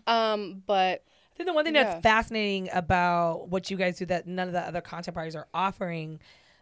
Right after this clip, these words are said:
Speaker 2: um, is that you guys have the fan, the fan things, like, fans can subscribe to, like, make a porn with their favorite porn star.
Speaker 1: Yes. So, okay. So a lot of people think that that's fake, but it's really not. Like,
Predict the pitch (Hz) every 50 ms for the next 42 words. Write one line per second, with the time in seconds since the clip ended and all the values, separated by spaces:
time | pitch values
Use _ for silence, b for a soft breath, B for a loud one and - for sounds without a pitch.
0 | b _ - 165 160 160 160 165 165 175 - - - 175 175 156 175 165 170 160
1 | 165 160 180 170 160 156 160 156 156 - 175 170 160 160 156 151 156 147 147 _
2 | 170 160 156 160 156 147 - 190 196 233 240 214 185 - - 175 165 - 180 185
3 | 226 240 202 185 160 165 160 - - _ - 196 180 175 180 - - 180 165 165
4 | 165 156 - _ - - 170 165 - - - 160 170 170 165 160 160 151 - -
5 | - 160 156 156 156 151 147 147 - - - 180 180 175 - 175 185 185 180 185
6 | 170 160 - - - 190 190 180 165 160 160 165 160 - 170 - 170 151 - 214
7 | 208 - 220 220 220 190 165 160 - - - - - b b b b b b -
8 | - 277 262 269 269 262 247 - 247 233 - 240 185 170 170 165 - - - -
9 | 254 233 - 226 233 247 247 302 381 - 440 427 415 - 302 269 254 247 - 208
10 | 196 - - - 226 208 175 - - - 214 - 233 - 233 277 370 392 381 320
11 | 254 214 202 214 220 185 147 147 - - 196 196 202 196